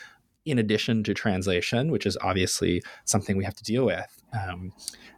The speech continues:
and that are, that is just, it's just sort of messy <laughs> in a certain kind of,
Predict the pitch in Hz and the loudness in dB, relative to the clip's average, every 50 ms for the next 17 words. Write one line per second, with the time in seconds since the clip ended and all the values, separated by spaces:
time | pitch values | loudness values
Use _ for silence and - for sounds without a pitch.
0 | _ _ _ - - - - 117 113 104 101 104 101 101 95 98 90 - - - | _ _ _ -20 -18 -4 0 2 2 4 4 4 4 4 2 0 0 0 0 0
1 | 107 107 101 - - 120 120 - - - - - - - _ - 117 - - - | 2 2 0 0 0 0 0 0 -2 -2 -6 -8 -12 -14 _ -8 -6 -4 -2 0
2 | - 131 - - - 131 113 101 - - 107 110 113 113 117 117 117 117 123 127 | 0 0 2 2 0 0 0 0 0 -2 -4 -2 0 2 2 2 2 2 2 2
3 | 135 147 147 - - - - 101 147 - - - - - - - - - - - | 2 2 0 0 0 0 2 2 2 2 2 2 2 2 2 0 0 0 0 2
4 | - 277 - - - 254 262 - - 254 - - - 247 | 0 -2 0 2 2 2 2 0 -2 -2 -2 -2 -2 -2